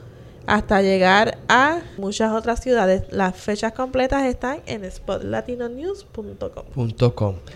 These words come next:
Speaker 2: Cada vez vemos a un Bad Bunny más fuerte,
Speaker 1: Oye, ¿y
Speaker 2: más
Speaker 1: lo viste con
Speaker 2: apoderado.
Speaker 1: D J Khaled?
Speaker 2: No. Cuéntame, ¿qué tal ha sucedido acerca de esa colaboración?
Speaker 1: Bueno, pues D J Khaled está grabando su nuevo álbum que se llama Father of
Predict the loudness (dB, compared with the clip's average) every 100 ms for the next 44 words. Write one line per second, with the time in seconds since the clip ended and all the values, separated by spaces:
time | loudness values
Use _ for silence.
0 | -8 2 6 8 8 6 4 2 -2 -2
1 | 0 0 2 0 -2 -6 -6 -6 -4 2
2 | 2 0 -2 -2 -2 -8 -18 -18 -18 -20
3 | -4 2 4 4 4 4 4 2 2 2
4 | 0 2 4 4 4 2 2 2 0 -4
5 | -16 -20 -18 -18 -20 -20 -20 -12 -6 -2
6 | 0 2 0 -2 -10 -18 -20 -20 -20 -20
7 | -20 -20 -20 -20 -20 -20 -18 -4 -2 -2
8 | 0 0 2 0 -2 -2 -2 -4 -6 -4
9 | -2 0 2 2 0 2 4 4 4 4
10 | 6 8 6 4 0 2 6 6 6 2
11 | 0 0 -2 0 2 4 4 2 0 0
12 | 0 0 0 2 2 2 0 2 4 6
13 | 6 6 6 4 0 0 -2 -2 0 -2
14 | -2 -6 -6 0 2 4 2 0 -2 -4